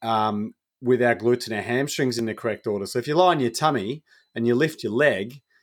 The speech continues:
it should go lower back muscle, glute,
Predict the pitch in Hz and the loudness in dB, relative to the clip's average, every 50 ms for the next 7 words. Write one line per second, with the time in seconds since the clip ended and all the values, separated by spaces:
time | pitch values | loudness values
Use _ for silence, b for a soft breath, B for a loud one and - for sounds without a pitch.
0 | _ _ _ 120 117 - - 185 175 156 127 - 135 123 113 110 113 131 156 156 | _ _ _ -4 -4 0 0 2 2 2 2 2 2 4 4 4 2 2 0 -2
1 | - - - - 135 151 160 160 151 - 143 135 131 - - 127 127 120 - 135 | -10 -10 -4 0 2 2 4 2 2 2 0 0 0 -2 -4 -4 -4 -2 0 0
2 | 127 123 123 120 _ _ _ _ _ _ _ _ _ _ _ _ _ - 117 131 | 0 0 0 -2 _ _ _ _ _ _ _ _ _ _ _ _ _ 0 2 4
3 | 139 143 135 - - - | 4 4 2 -4 -10 -14